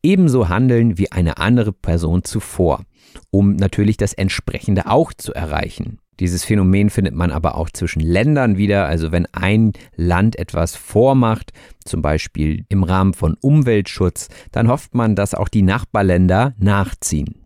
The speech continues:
Aber auch zwischen Ländern herrscht manchmal noch ein Konkurrenzdenken. Das Konkurrenzdenken ist eine Einstellung, das von dem Hang bestimmt wird, in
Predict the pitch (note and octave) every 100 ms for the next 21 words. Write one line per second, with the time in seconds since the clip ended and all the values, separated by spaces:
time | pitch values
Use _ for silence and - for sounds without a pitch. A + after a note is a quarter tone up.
0 | _ - D#3 - - F#3 F3 E3+ B2 B2+
1 | E3+ D#3+ C#3+ A2+ B2+ - A#2 A#2 A#2 G2
2 | F#2 - F2 G2 - E2+ - F#2+ G2 G#2+
3 | - E2+ D#2 - - - _ - - -
4 | - G2 F#2 - A2 G#2+ F3 - - D3
5 | C3 A#2+ - - F2+ - G#2+ C3+ - A#2+
6 | A2+ A2+ A2+ - - - - F#2 - F#2+
7 | F#2 E2+ D#2 F#2+ G#2 F2 - G#2 G#2+ -
8 | G2 F2+ - -